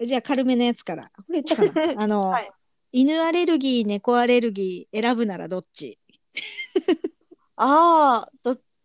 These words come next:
Speaker 2: どっちかなるってこと？
Speaker 1: うん、どっちがなるなら。
Speaker 2: 犬アレルギーで、<laughs> じゃあ、猫の方が好きかな。<laughs> 両方おるんだけど、うちんちは。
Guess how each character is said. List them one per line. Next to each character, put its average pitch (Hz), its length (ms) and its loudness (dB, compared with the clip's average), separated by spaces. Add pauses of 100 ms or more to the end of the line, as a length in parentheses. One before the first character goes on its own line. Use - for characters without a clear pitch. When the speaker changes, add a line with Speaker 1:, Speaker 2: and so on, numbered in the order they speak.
Speaker 2:
ど 247 80 -2
っ 247 40 0
ち 269 120 -14
か 247 100 2
な 214 160 0
る 208 100 -6
っ - 40 -12
て 190 80 -12
こ 170 140 -16
と？ 196 300 0
Speaker 1:
う 247 340 2
ん、 214 40 -10
ど 220 80 -8
っ 233 40 -10
ち 247 100 -8
が 254 80 0
な 220 160 -4
る 202 100 -8
な 180 120 -14
ら。 160 140 -18 (2000)
Speaker 2:
犬 262 320 -6
ア 311 160 2
レ 330 160 -2
ル 381 180 -4
ギ 277 600 -4 (360)
ー 302 80 6
で、 214 260 2 (120)
<laughs> - 100 -20
じ - 160 0
ゃ 220 120 4
あ、 254 60 -12 (420)
猫 415 340 6
の 269 140 6
方 220 120 4
が 202 120 2
好 311 400 -8 (160)
き - 140 -20
か - 140 -4
な。 156 200 -10 (280)
<laughs> 403 1300 0
両 320 260 6
方 339 180 6
お 370 80 6
る 330 120 4
ん 233 60 -4
だ 202 120 -2
け 190 120 -8
ど、 196 140 -6
う 208 60 -12
ち 196 180 -14
ん 190 100 -14
ち 165 100 -16
は。 180 260 -8